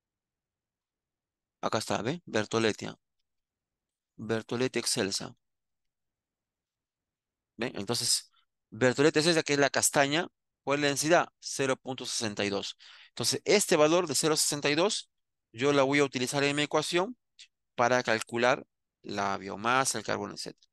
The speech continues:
¿Ok? Y cuando yo tengo una especie, por ejemplo, y no, y no está su valor de densidad en esta, en esta tabla, ¿yo qué uso?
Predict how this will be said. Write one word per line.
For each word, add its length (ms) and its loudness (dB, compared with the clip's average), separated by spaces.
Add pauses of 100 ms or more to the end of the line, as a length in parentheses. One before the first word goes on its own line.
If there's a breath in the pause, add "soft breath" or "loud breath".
¿Ok? 260 0 (1800 loud breath)
Y 140 0
cuando 340 4
yo 200 6
tengo 260 2
una 120 2
especie, 460 2
por 160 -6
ejemplo, 400 -8 (680)
y 180 -2
no, 480 2 (440)
y 140 -2
no 160 -2
está 460 2
su 200 -2
valor 280 0
de 60 -2
densidad 480 0
en 200 -6
esta, 260 -2
en 140 -6
esta 220 -2
tabla, 480 2 (800)
¿yo 160 -2
qué 140 0
uso? 400 0